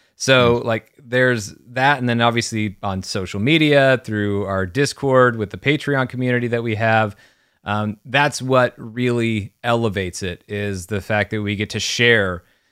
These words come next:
Speaker 1: in all of this joy and, and expand on each other's ideas of, of why we think this stuff is so great.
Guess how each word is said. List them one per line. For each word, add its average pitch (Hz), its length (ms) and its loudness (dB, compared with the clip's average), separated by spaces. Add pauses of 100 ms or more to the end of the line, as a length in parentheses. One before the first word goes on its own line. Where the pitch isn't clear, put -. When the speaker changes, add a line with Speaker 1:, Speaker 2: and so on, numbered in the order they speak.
(180)
Speaker 1:
in 107 260 0
all 104 300 0
of 98 100 -2
this 95 220 -4
joy 98 440 0
and, 98 120 -4
and 110 120 -2
expand 131 480 2
on 120 140 2
each 113 140 -2
other's 117 240 2
ideas 110 420 0
of, 101 240 -6
of 107 160 -8
why 110 240 2
we 110 140 -2
think 113 220 -4
this 110 140 -2
stuff 107 280 -4
is 104 100 -4
so 101 160 -4
great. 104 380 0